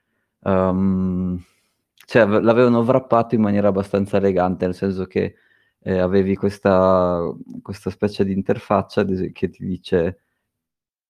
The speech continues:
"Crea un indirizzo", e tu potevi o usare la versione, diciamo, legacy del codice, che partiva, in cui dovevi, come dire, partiva dalla chiave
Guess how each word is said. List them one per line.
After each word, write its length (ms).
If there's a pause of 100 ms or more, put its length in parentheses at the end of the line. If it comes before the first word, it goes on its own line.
(120)
"Crea 260
un 80
indirizzo", 640
e 120
tu 160
potevi 380
o 100
usare 260
la 100
versione, 480
diciamo, 260
legacy 360
del 160
codice, 560
che 120
partiva, 720 (340)
in 100
cui 140
dovevi, 340 (220)
come 160
dire, 180
partiva 460
dalla 200
chiave 580